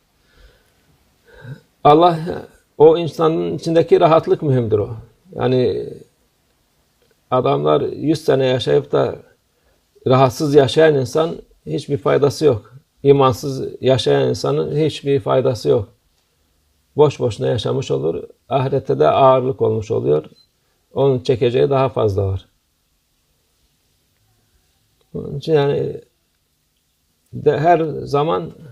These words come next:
her dakika Allah hatırlamak, her şey Allah'tan geldi diye onu sabredip de, e, sabırla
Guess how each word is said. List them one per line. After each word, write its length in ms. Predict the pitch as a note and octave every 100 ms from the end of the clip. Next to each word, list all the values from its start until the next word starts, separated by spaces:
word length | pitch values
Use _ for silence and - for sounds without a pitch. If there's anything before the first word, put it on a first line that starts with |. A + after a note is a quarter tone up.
| - - _ _ _ _ _ _ _ _ G4 - E5+ B4+ - - - C#3 C#3+
her 280 | D#3 D#3+ D3
dakika 480 | C3+ B2+ E3 E3 - B2+ G#2+ _ _ _ _ _ _ -
Allah 400 | C#3 D3 D3+ C#3
hatırlamak, 600 | B2+ C#3 C3 C3+ D#3+ - - -
her 180 | C#3+ D3
şey 220 | D3 F#2+
Allah'tan 440 | C3+ C3+ A#2+ C#3+
geldi 320 | C3+ B2 A#2+
diye 180 | C3 D3+
onu 180 | D3 C#3+
sabredip 580 | - C3+ C3 C#3 E3 -
de, 200 | F3+ D3 _ _ _ _ _ _ _ _ _ _ _ _ _ _ _ _ _ - B2
e, 360 | D#3+ C#3+ - - - _
sabırla 600 | - D#3 D3+ E3+ D#3 F3